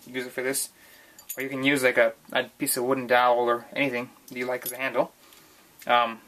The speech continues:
drill a hole in the top all the way through and fit either a quarter inch nut or a bolt or three eighths inch bolt to the top.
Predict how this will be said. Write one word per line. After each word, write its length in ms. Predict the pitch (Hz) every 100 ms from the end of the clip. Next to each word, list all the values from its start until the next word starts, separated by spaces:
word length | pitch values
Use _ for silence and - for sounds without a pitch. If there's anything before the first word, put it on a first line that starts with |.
| - -
drill 280 | 131 160 180
a 20 |
hole 240 | 151 156 165
in 60 |
the 80 | 147
top 300 | 196 147 -
all 160 | 123 135
the 60 |
way 100 | 151
through 280 | - 147 185 - _ _ _ - - - - - - - - -
and 220 | 123 123
fit 400 | - 170 175 - _ _ _
either 320 | 139 139 143 127
a 160 | 127 - _ -
quarter 340 | - 185 185
inch 360 | 180 180 - -
nut 280 | 175 180 -
or 180 | 120 127
a 60 | 127
bolt 380 | 147 151 - - _ _ _ _ -
or 100 | -
three 240 | 156 156
eighths 180 | 151 151
inch 240 | 151 - -
bolt 280 | 156 - -
to 120 | - 156
the 40 |
top. 300 | 156 143